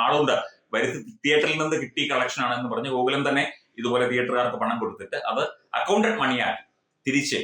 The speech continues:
വാങ്ങി എന്നുള്ളതാണ്. അതായത് കള്ളപ്പണം വെളുപ്പിച്ച് വെള്ളപ്പണമാക്കി മാറ്റി എന്ന ഒരു ആരോപണം, പരാതിയൊക്കെ തന്നെ ഈ ഗോകുലം ഫിലിംസിനെതിരെ നേരത്തെ ഉണ്ടായിരുന്നു ഈ മഞ്ഞുമൽ ബോയ്സ് ഇറങ്ങിയ സമയത്ത്. ചിലപ്പോൾ അതുമായി ബന്ധപ്പെട്ടാകാം. അപ്പം ഇത്തരത്തിൽ വിവിധ വേർഷനുകൾ പറയുമ്പോൾ ഇ ഡിയുടെ പ്രതികാരം, മോദിയുടെ പ്രതികാരം,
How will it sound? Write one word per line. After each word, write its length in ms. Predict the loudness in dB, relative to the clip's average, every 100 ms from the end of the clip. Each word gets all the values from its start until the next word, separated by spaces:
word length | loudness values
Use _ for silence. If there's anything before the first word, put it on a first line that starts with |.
| -2
വാങ്ങി 280 | 0 0 -2 -6
എന്നുള്ളതാണ്. 420 | -8 -6 -4 -4 -4
അതായത് 240 | -2 0 0
കള്ളപ്പണം 400 | 0 2 2 0 0
വെളുപ്പിച്ച് 300 | -2 -4 0
വെള്ളപ്പണമാക്കി 560 | 2 4 4 4 2 2
മാറ്റി 240 | 2 0 -4 -6 -4
എന്ന 120 | -2 0
ഒരു 80 | 0 2
ആരോപണം, 360 | 2 2 0 0
പരാതിയൊക്കെ 440 | -2 0 -2 -4 -6
തന്നെ 160 | -6 -8 _ _ -4
ഈ 40 | -2 -4 -6 -4
ഗോകുലം 260 | 0 -2 -2
ഫിലിംസിനെതിരെ 520 | -2 -2 -4 -2 -2 0
നേരത്തെ 240 | -2 -2 -2
ഉണ്ടായിരുന്നു 400 | 2 2 2 -2
ഈ 40 | -4
മഞ്ഞുമൽ 300 | -6 -4 -4
ബോയ്സ് 200 | -4 -6 -10
ഇറങ്ങിയ 220 | -14 -14 -20
സമയത്ത്. 260 | -20 _ _
ചിലപ്പോൾ 280 | -6 -4 -4 -4
അതുമായി 240 | -4 -6 -8
ബന്ധപ്പെട്ടാകാം. 520 | -12 -12 -8 -10 -10 _ _ _ _ _ _ _
അപ്പം 180 | -8 -6 -8 -14 _
ഇത്തരത്തിൽ 380 | -2 0 2 0 -2 -8 _ -8
വിവിധ 220 | -4 -2 0 2
വേർഷനുകൾ 420 | 2 2 0 0 0
പറയുമ്പോൾ 320 | 0 0 -2 -8 _ -2
ഇ 60 |
ഡിയുടെ 200 | 0 2 2
പ്രതികാരം, 400 | 2 2 2 -2 -2
മോദിയുടെ 340 | 0 2 4 4
പ്രതികാരം, 380 | 2 2 2 0